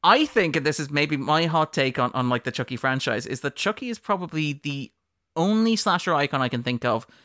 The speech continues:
with maybe the exception of Jason Voorhees, where the first film in the franchise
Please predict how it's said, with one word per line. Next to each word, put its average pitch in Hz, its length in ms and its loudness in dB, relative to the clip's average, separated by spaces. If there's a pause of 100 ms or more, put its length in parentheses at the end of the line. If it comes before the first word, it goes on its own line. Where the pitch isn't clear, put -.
(340)
with 151 160 -12
maybe 160 500 2
the 180 120 2
exception 143 360 -2
of 117 60 -6
Jason 120 300 -2
Voorhees, - 540 -10 (500)
where 139 240 2
the 135 120 0
first - 440 0
film 143 140 2
in 131 60 0
the 120 60 -2
franchise 113 720 0